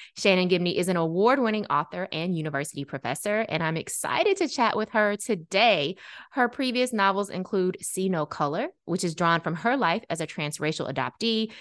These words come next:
and Dream Country, which received five-starred reviews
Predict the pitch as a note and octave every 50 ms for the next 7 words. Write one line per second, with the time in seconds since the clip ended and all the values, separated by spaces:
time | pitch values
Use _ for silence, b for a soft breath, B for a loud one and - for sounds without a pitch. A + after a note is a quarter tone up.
0 | B B B B B B F#3 G3 F#3+ F#3 E3+ D#3 F3 F#3 F#3+ F#3 F3 F3 - -
1 | C4+ D4+ E4+ - - G3+ F3+ F3 F3+ - - F3+ F3 F3 - E3 E3+ - - F3+
2 | E3+ E3+ D#3+ - - E3+ D#3+ E3 G3 B3+ - - C4 A#3+ B3+ C4+ C4+ C#4+ C4+ G#3+
3 | F#3+ F3 E3+ E3+ E3+ D#3+